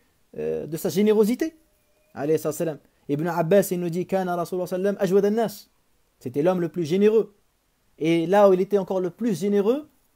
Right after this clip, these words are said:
c'était pendant le mois de Ramadan, lorsqu'il rencontrait l'ange Gabriel. Et regardez Ibn Abbas également ce qu'il va employer comme terme, il va dire, « Fala Rasulullah sallallahu alayhi wa sallam ajwadu bil khayri min ar-rihil mursala. » Le prophète sallam était, était plus généreux,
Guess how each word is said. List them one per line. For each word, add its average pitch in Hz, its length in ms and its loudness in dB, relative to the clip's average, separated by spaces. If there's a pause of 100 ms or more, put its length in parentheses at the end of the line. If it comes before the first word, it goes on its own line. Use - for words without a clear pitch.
(120)
c'était - 200 -14
pendant 143 240 -4
le 143 100 -6
mois 143 140 -6
de 139 80 -8
Ramadan, 131 520 -6 (500)
lorsqu'il 135 600 -8
rencontrait 143 640 -10 (240)
l'ange 127 280 -6
Gabriel. 120 500 -8 (200)
Et 107 100 -10
regardez 151 540 -6 (220)
Ibn 127 200 -10
Abbas 131 420 -8
également 131 340 -10
ce 127 100 -18
qu'il 127 140 -16
va 123 120 -10
employer 131 340 -10
comme 131 200 -12
terme, 143 220 -12
il 131 60 -12
va 131 80 -8
dire, « 196 200 -8 (340)
Fala 135 300 -6
Rasulullah 131 840 -8
sallallahu 123 360 -12
alayhi 127 180 -10
wa 123 100 -10
sallam 120 160 -10 (100)
ajwadu 151 560 0
bil 135 180 -6
khayri 131 480 -8
min 123 160 -8
ar-rihil 120 400 -10
mursala. » 104 400 -18 (200)
Le 117 80 -12
prophète 147 200 -8
sallam 180 240 -2
était, 151 240 -8 (160)
était 151 200 -6
plus 190 260 -6
généreux, 170 480 -4